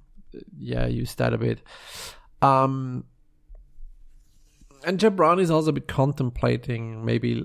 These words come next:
like, reflect a bit on, on, on what he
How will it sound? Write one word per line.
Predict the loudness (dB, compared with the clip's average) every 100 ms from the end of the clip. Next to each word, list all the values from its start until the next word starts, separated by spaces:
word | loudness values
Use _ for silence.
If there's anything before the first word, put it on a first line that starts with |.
| -6
like, | -6 -6 -10 -12
reflect | -6 -6 0 0 0 -6
a | -2
bit | -2 -2 -6 -8
on, | -4 -4 -6 -8 -8 -8 -4
on, | -4 -2 -4
on | -4 -4 0
what | -2 2
he | 0 2 0 -2 -2 -2 -2 -2 -4 -6 -10 -18